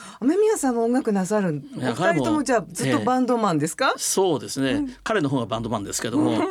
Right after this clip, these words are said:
Speaker 2: あの、非常に楽しかったですね。
Speaker 1: ええ。練習は相当なさったんですか？
Speaker 2: 一回だけです。
Speaker 1: え？
Speaker 2: ええ。ええ。
Speaker 1: それで合わせられる？
Speaker 2: ええ、まあ、今はもう便利なものがありますんで、お互いにラインで交換したりとか、
Speaker 1: うんうんうん。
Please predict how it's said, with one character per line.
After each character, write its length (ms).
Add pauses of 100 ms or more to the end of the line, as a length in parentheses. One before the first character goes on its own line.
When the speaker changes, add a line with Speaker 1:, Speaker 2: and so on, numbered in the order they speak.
(320)
Speaker 2:
あ 140
の、 200
非 100
常 80
に 40
楽 180
し 80
か 80
っ 40
た 100
で 80
す 160
ね。 200 (100)
Speaker 1:
え 460
え。 240
練 180
習 220
は 100
相 240
当 220
な 120
さ 120
っ 40
た 140
ん 60
で 100
す 120
か？ 260 (280)
Speaker 2:
一 120
回 160
だ 60
け 80
で 80
す。 260 (160)
Speaker 1:
え？ 80
Speaker 2:
え 20
え。 200 (300)
え 40 (160)
え。 80
Speaker 1:
そ 120
れ 100
で 100
合 60
わ 100
せ 100
ら 140
れ 120
る？ 200
Speaker 2:
え 280
え、 120
ま 480
あ、 160
今 180
は 60
も 100
う 60
便 160
利 80
な 80
も 80
の 80
が 80
あ 40
り 60
ま 140
す 100
ん 80
で、 300 (440)
お 80
互 200
い 20
に 60
ラ 100
イ 80
ン 80
で 300 (240)
交 100 (100)
換 120
し 80
た 100
り 80
と 100
か、 120
Speaker 1:
う 40
ん 20
う 40
ん 60
う 60
ん。 100